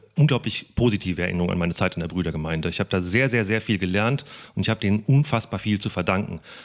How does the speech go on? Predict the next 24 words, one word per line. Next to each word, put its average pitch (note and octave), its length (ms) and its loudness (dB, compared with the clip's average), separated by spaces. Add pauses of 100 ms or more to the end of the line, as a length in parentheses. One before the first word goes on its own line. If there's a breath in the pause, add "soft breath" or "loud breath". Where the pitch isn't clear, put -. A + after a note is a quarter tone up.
(160 loud breath)
Aber G#2 640 0 (220)
zum A#2 200 2
Beispiel A#2 540 0 (120)
habe G#2+ 320 0
ich - 300 -14
inzwischen A2+ 400 0
über G2+ 220 0
Fragen G#2 600 0 (520 soft breath)
der A2+ 80 2
Taufe, G#2+ 420 -2 (140)
denke A2 180 0
ich G#2+ 100 -10
inzwischen A2+ 380 -2
als G2 160 -4
Landeskirchler G#2 640 0
anders. F2+ 440 -8 (480 loud breath)
Also G2+ 180 -2
ich F#2+ 100 -4
habe G#2 160 2
nicht B2 200 2
mehr A2+ 100 4
die G2+ 320 0 (320)
Tauflehre G#2+ 800 0
der G2 480 0